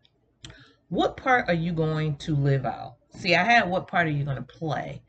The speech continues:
Uh, what part are you gonna play in this? What part are you gonna play in this? But it goes more than playing.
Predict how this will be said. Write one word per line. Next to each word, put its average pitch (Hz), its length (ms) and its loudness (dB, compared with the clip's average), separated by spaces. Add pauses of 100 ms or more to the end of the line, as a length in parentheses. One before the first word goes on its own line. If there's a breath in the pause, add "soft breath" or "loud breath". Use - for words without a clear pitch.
(540 soft breath)
Uh, 135 380 6
what 165 180 -2
part 185 180 0
are 151 60 2
you 143 100 2
gonna 127 300 -2
play 139 260 -4
in 117 220 -6
this? - 360 -18
What 143 240 -2
part 175 380 0
are 156 60 -4
you 147 160 -2
gonna 131 220 -6
play 175 300 -4
in 127 100 -4
this? 123 200 -10
But - 260 -6
it 160 120 -6
goes - 260 -6
more 208 320 -4
than 156 200 -4
playing. 165 560 0